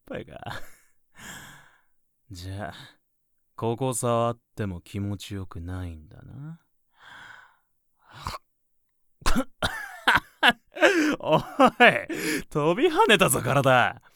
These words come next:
何が起こったかわかんねえって顔だな。噛んだんだよ、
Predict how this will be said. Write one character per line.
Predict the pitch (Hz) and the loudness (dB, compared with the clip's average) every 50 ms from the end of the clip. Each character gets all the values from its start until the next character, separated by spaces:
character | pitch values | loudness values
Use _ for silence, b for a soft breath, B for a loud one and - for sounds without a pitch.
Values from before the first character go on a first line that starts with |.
| B B B B B B B B B B _ | B B B B B B B B B B _
何 | - 117 117 113 113 113 110 | -6 -4 -4 -2 -2 -4 -4
が | 92 87 82 | -6 -8 -12
起 | 85 | -12
こ | - - 92 | -12 -12 -12
っ | |
た | - - - 82 | -12 -14 -16 -16
か | 82 | -14
わ | 85 87 87 92 101 104 101 | -12 -10 -8 -6 -6 -6 -4
か | 113 135 | -4 -4
ん | 151 170 | -4 -4
ね | 175 147 | -4 -6
え | |
っ | 92 | -6
て | - - 90 | -8 -10 -12
顔 | 82 87 85 85 | -12 -12 -12 -12
だ | 85 87 | -12 -10
な。 | 87 98 104 98 92 92 - 101 - - _ _ _ B B B B B B B B B B B _ _ _ _ _ _ _ _ _ _ _ _ _ _ - | -10 -10 -10 -10 -12 -14 -16 -18 -20 -20 _ _ _ B B B B B B B B B B B _ _ _ _ _ _ _ _ _ _ _ _ _ _ -6
噛 | - 110 120 131 135 | 0 2 4 4 4
ん | 131 120 104 92 | 4 2 -2 -4
だ | 87 85 82 | -6 -10 -12
ん | 82 82 82 | -16 -18 -18
だ | 82 82 85 82 | -18 -18 -18 -18
よ、 | 82 82 82 - _ | -18 -18 -18 -20 _